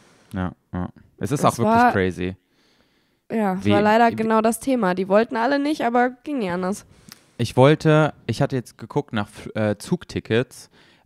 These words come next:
Speaker 1: äh,
Speaker 2: Mhm.
Speaker 1: zu einem Ort, der, äh, ungefähr drei Bahnstunden entfernt ist. Also mit dem Auto wäre ich fünf Stunden gefahren, mit der Bahn wäre ich drei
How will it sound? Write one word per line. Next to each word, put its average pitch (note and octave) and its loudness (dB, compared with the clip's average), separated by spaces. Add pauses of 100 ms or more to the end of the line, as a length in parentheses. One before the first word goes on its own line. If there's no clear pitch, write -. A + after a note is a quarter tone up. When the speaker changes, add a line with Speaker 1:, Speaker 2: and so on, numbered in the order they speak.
Speaker 1:
äh, A2 4
Speaker 2:
Mhm. - 0
Speaker 1:
zu - -2
einem A2 0
Ort, B2 2
der, A2 0
äh, - -14
ungefähr A2+ -2
drei A#2+ 0 (420)
Bahnstunden A2+ 0
entfernt F2 -4
ist. - -12
Also F#2+ -6
mit G#2 -6
dem F#2+ -2
Auto C3 0
wäre G#2 2
ich G2+ -4
fünf G3 2
Stunden F3+ -2
gefahren, D3 0
mit C3 -6
der G#2 0
Bahn A2 0
wäre F#2 -2
ich - -14
drei E3 2